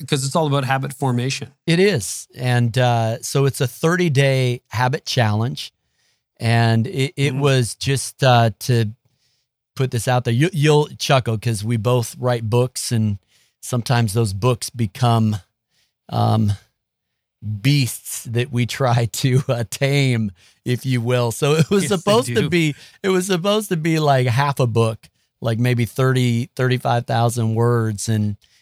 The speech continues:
Speaker 2: ended up being sixty-five thousand words 'cause I couldn't stop. I just,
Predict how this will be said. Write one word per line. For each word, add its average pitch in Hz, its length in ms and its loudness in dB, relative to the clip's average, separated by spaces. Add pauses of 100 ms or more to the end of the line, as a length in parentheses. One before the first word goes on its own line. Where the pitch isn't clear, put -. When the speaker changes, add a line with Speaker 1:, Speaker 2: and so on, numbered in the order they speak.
(140)
Speaker 2:
ended 120 280 0
up 123 200 2
being 113 460 0
sixty-five 120 760 -2
thousand 120 400 0
words 123 240 0
'cause 143 220 -4
I 160 140 4
couldn't 170 520 -2
stop. 170 560 -2
I 135 140 2
just, 127 520 0